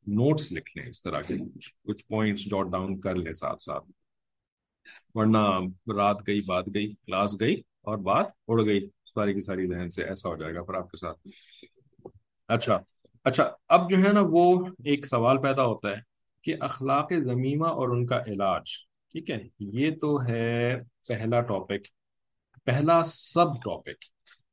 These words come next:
सही है। किताब सुलूक वल एहसान के अंदर पहला सब topic है अखलाक ज़मीमा और उनका इलाज, और दूसरा सब topic है जो कि चंद pages के बाद है, वो है अखलाक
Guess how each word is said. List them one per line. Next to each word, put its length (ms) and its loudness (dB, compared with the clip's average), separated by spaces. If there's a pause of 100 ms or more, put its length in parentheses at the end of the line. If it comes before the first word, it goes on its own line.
(720)
सही 220 -4
है। 100 -4 (880)
किताब 340 4
सुलूक 460 2
वल 200 0
एहसान 440 -4
के 100 -4
अंदर 320 -2
पहला 340 2
सब 320 0
topic 380 0
है 120 -2
अखलाक 480 -2
ज़मीमा 420 0
और 80 0
उनका 240 -2
इलाज, 400 -2
और 140 -2
दूसरा 460 4
सब 320 2
topic 420 4
है 160 2 (400)
जो 100 8
कि 100 2
चंद 320 4
pages 340 6
के 80 6
बाद 360 8
है, 160 -4 (500)
वो 160 8
है 180 6
अखलाक 580 4